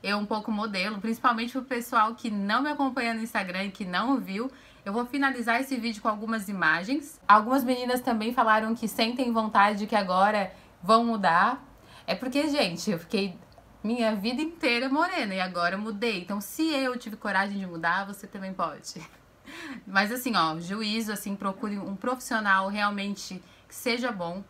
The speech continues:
E tem aquela coisa também, cabelo cacheado é diferente do cabelo liso. Então, né, todos esses cuidados que a gente tem que ter antes de realmente decidir mudar o cabelo. Então, né, gente, se vocês gostaram desse vídeo,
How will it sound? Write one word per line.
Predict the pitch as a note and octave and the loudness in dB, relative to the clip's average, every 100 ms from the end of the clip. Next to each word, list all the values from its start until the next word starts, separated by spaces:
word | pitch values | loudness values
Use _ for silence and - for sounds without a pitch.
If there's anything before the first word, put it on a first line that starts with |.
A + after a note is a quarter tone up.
| - | -4
E | G#3 A#3 | -2 2
tem | C4 | 2
aquela | B3+ C4+ C4 | 2 2 2
coisa | B3+ B3 B3 | 2 2 2
também, | C4 A#3+ A#3 | 0 0 2
cabelo | G#3+ F#3 G3 | 0 0 -4
cacheado | G#3+ G3 G3+ F#3 F3+ F#3+ - - | -4 2 4 4 2 -8 -12 0
é | G#3+ | 2
diferente | B3+ B3+ A#3 G3 | 2 0 0 -2
do | G3 | -4
cabelo | F#3 F#3 E3+ F3 | -2 -2 -2 -4
liso. | G3+ G#3 G#3 F3+ F#3+ - - - - | -2 0 0 -2 -6 -8 -20 -20 -4
Então, | A3 C4 | -2 2
né, | D#4 C#4+ | 0 4
todos | C4+ C#4 C#4 | 4 4 2
esses | C#4+ C#4+ | -4 -6
cuidados | - D4 A#3 A3+ A#3 | -4 -2 4 4 4
que | |
a | B3 | -2
gente | A3+ A3+ - | 0 -2 -2
tem | A3+ A#3+ | -2 0
que | C4+ | -2
ter | C4 A3+ | -2 -2
antes | G#3+ G3 G#3 A3+ G#3+ | 2 0 0 -2 -2
de | G3+ | 0
realmente | G#3 G#3 G3 G3 G3 | 2 2 2 -2 -4
decidir | F#3 F#3+ G3 G3+ E3 F3 F#3+ - - - | -4 -4 -2 -4 -4 -6 -6 -8 -20 -10
mudar | F#3+ G#3 G#3 F3 | -2 -2 4 4
o | F#3 | 4
cabelo. | A3+ D#3 D3 E3 - - | 0 -2 -6 -6 -12 -6
Então, | G#3+ A3+ A#3 A3 | -6 0 2 2
né, | A#3 A#3+ | 2 -4
gente, | A#3 A#3 A3 | -4 -4 -6
se | - | -8
vocês | G3+ G3+ G#3 G#3 - - | -10 -6 -4 -6 -8 -10
gostaram | G3+ G3+ G#3+ G3+ A3+ | -10 2 2 2 -2
desse | A#3 B3+ | -4 -4
vídeo, | G#3+ G3 G3+ F#3 A3+ D#4 | -6 -4 -6 -6 -6 -6